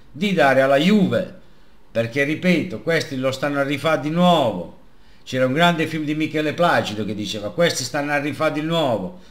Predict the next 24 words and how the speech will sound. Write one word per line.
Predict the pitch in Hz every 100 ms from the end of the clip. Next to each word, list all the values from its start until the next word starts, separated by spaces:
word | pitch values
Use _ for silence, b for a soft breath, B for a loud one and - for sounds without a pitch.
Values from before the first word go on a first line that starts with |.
| B
per | - 123
la | 131
seconda | 143 139 156 156 156
volta | 160 151 151
il | 123
giochetto | 135 131 139 139
del | 131 120
duemilasei". | 120 113 98 90 82 - b b b b
Però | - 220 190 180
questa | 180 185 196
volta | 180 165 156
siamo | 160 156
almeno | 151 151 143 127
più | 120
combattivi, | - 113 107 95 95 87
sia | 92 156
da | 143
parte | - 143
della | 135 139
società | 139 160 156 117
e |
sia | - 120
come | 107 104 92
tifo. | 90 76 -